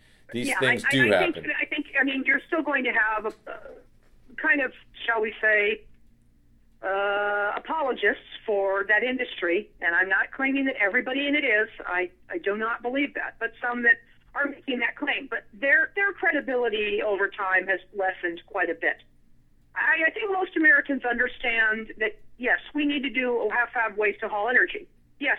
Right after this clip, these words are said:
Speaker 2: they come with risks, but we also want the companies running this to acknowledge that that is the case. And if they're not doing that, their, their, you know, their credibility erodes quite a bit.
Speaker 1: Right, and, and, you know,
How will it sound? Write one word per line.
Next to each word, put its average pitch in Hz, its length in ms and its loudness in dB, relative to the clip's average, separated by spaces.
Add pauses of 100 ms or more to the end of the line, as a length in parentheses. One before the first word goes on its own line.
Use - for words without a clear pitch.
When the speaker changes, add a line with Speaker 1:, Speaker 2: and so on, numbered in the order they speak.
(100)
Speaker 2:
they 480 100 0
come 226 220 -6
with 202 120 -2
risks, - 460 -2
but 262 140 -6
we 269 140 -2
also 277 380 -2
want 220 340 0 (520)
the 247 80 -8
companies 254 560 -2 (400)
running 294 360 0
this 220 140 2 (120)
to 285 100 0
acknowledge 302 680 0 (400)
that 220 160 -6 (160)
that 202 220 0
is 190 220 2
the 277 60 -6
case. 349 280 -2 (720)
And 208 100 -2
if 208 80 -6
they're 240 140 2
not 320 200 2
doing 262 280 -2
that, 233 240 4 (100)
their, 208 320 0
their, 202 360 2
you 214 100 -8
know, 175 100 -6
their 214 140 0
credibility 214 600 2
erodes 180 460 0 (640)
quite 185 220 -2
a - 20 -2
bit. 160 240 -2 (1300)
Speaker 1:
Right, 120 240 -2
and, 117 240 -4
and, 127 220 -4
you 120 40 0
know, 117 280 -2